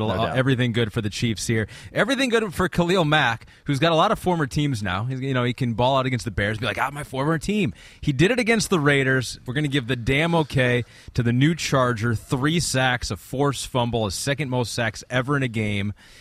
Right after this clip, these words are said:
Speaker 1: He did have five back with the Raiders in two thousand fifteen. So they remember that game. They're like, "Oh, here's this guy again. We never should have traded him."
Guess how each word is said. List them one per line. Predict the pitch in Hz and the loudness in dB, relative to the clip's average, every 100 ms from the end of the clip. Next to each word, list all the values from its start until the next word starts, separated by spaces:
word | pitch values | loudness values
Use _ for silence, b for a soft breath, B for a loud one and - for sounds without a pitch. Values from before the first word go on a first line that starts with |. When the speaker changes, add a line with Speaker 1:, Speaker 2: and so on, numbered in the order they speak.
| B | B
Speaker 1:
He | - | -6
did | 98 120 | -2 0
have | 104 | -2
five | - 120 120 113 110 95 | -2 0 2 2 -2 -2
back | 113 104 | -2 -2
with | 131 110 | -2 -4
the | |
Raiders | 95 110 110 107 101 | -2 -2 0 -2 -2
in | 101 | -2
two | 117 107 | -2 0
thousand | 107 101 98 | -2 -2 -4
fifteen. | - 101 120 107 | -4 -4 -4 -4
So | 113 | -2
they | 135 | -2
remember | 131 117 131 160 156 | 0 2 2 4 2
that | 139 139 123 | 2 0 -2
game. | 107 104 117 | -2 0 0
They're | 117 | 0
like, | 120 | -2
"Oh, | - 196 | -2 -2
here's | 139 190 165 | 0 0 0
this | 196 - | -2 -2
guy | 240 233 | 0 0
again. | 117 95 82 B B B | 0 -2 -4 B B B
We | 120 | -2
never | 127 147 170 | 2 2 0
should | 151 156 | 0 0
have | 127 | 0
traded | 147 131 | 0 2
him." | 120 120 | 0 -2